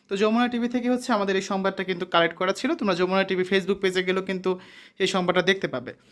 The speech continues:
তবে তার কিছুক্ষণ পর আমরা যমুনা টিভির যে টেলিভিশন স্ক্রিন আছে সেখানে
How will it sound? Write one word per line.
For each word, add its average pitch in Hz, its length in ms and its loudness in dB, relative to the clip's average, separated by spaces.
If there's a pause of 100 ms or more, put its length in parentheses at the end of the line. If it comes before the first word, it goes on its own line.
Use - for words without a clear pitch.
(180)
তবে 269 180 4
তার 277 140 2
কিছুক্ষণ 277 380 2
পর 214 160 6
আমরা 208 220 2
যমুনা 226 320 2
টিভির 254 280 0
যে 254 80 2 (400)
টেলিভিশন 254 400 4 (100)
স্ক্রিন 170 260 -2
আছে 214 160 -2 (460)
সেখানে 254 340 4